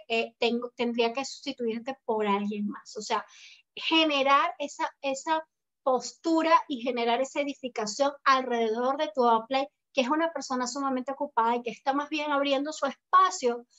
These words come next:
para que tu prospecto pueda escuchar, ¿ok?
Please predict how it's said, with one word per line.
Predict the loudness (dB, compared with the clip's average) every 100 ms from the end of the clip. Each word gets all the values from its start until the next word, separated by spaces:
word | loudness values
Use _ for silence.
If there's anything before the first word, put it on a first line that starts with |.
| _ _ 0
para | 0 0 -4
que | -2 -2 -2 -4
tu | -2 -2 -6 _ 2
prospecto | 2 2 _ 0 0 0 -2 -4 0
pueda | 4 4 2
escuchar, | -4 -12 -10 -8 -8 -10 _ _ _ _ -14
¿ok? | -8